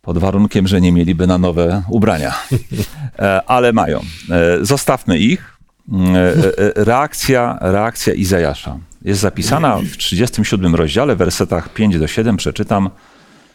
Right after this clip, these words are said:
Speaker 1: „Cudzy króla Ezechiasza”, czyli Hiskiasza, „przyszli więc do Izajasza. Izajasz zaś powiedział im: Tak oznajmijcie swojemu panu. Tak mówi Pan. Nie bój się słów, które usłyszałeś,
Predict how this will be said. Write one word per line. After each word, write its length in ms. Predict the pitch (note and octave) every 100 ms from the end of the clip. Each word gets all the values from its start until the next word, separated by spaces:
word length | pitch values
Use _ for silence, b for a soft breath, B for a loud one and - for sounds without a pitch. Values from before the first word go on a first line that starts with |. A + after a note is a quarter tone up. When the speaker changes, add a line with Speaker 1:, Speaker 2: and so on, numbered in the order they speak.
| b _
Speaker 1:
„Cudzy 360 | - D3+ B2
króla 300 | A#2 B2+ G#2
Ezechiasza”, 560 | D2 F2 D#2+ F#2+ A2+ G2+
czyli 220 | - D2
Hiskiasza, 580 | - - - G2+ F#2+ -
„przyszli 420 | - B2+ - G#2
więc 220 | F#2 E2+
do 80 | D#2
Izajasza. 540 | D#2 D2+ D#2+ G#2+ - G#2 -
Izajasz 460 | F#2 F2+ D3+ C#3+ F#2+
zaś 200 | G#2+ -
powiedział 460 | F#2+ F#2 F2 E2+
im: 340 | D2+ D2 C#2+ - _ _ _ _ b b b b b b b
Tak 240 | - E3+ -
oznajmijcie 840 | B2 G2+ A2 G#2 A2 C3+ - C3
swojemu 480 | B2+ - G2 F#2+ F#2+
panu. 440 | F2 D2+ C#2 C#2+ D#2+ - _ _ -
Tak 200 | A2 A#2
mówi 240 | B2 C3
Pan. 460 | - D#2 C#2+ - E2 _ _ _ _ _ _ _ -
Nie 220 | G2 D#3+
bój 200 | G2+ F2
się 180 | - F#2
słów, 280 | - B2 -
które 260 | - G#2
usłyszałeś, 960 | A2 - G2 F2+ G#2+ G#2+ A#2+ C#3+ -